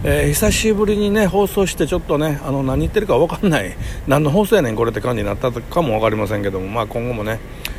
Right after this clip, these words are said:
皆さん、あの、僕、多分、えー、お母さんの介護をしてる間はこんな風な感じのちょっとずつ放送、時々放送になると思うんですけどもね、まあ、今後もね、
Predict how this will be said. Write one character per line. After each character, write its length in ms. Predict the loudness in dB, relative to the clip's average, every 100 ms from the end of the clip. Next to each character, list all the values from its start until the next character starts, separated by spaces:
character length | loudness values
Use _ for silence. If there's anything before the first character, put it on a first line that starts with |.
| -12 -6
皆 200 | -2 -2
さ 120 | -2
ん、 60 | -2
あ 20 |
の、 280 | -2 -2 -2
僕、 340 | -4 -2 0 -2 -8 0
多 140 | 0
分、 260 | 2 -2 -6 -10 -10 -8 -8 -10 -4
え 200 | 0 2
ー、 40 | 2
お 60 |
母 160 | 2 2
さ 100 | 2
ん 20 |
の 100 | 0
介 200 | 4 4
護 100 | 4
を 40 |
し 80 | 2
て 60 | 2
る 100 | 4
間 160 | 4 2
は 60 |
こ 140 | 2 0
ん 80 |
な 60 | 2
風 100 | 2
な 100 | 2
感 220 | 2 2
じ 80 | 2
の 240 | 0 -2 -2
ち 100 | -2
ょ 20 |
っ 60 | 0
と 160 | 0 0
ず 60 | 0
つ 40 | 4
放 200 | 4 4
送、 380 | 2 2 0 -4 -4
時 220 | 0 2
々 220 | 2 4
放 180 | 6 8
送 180 | 6 4
に 60 |
な 80 | 4
る 100 | 4
と 120 | 4
思 180 | 4 4
う 20 |
ん 60 | 2
で 80 | 0
す 80 |
け 100 | 0
ど 100 | -2
も 100 | -2
ね、 160 | 0 0 -2 -4 -6 -4
ま 100 | -2
あ、 20 |
今 200 | 0 0
後 100 | 0
も 100 | 0
ね、 220 | 0 -2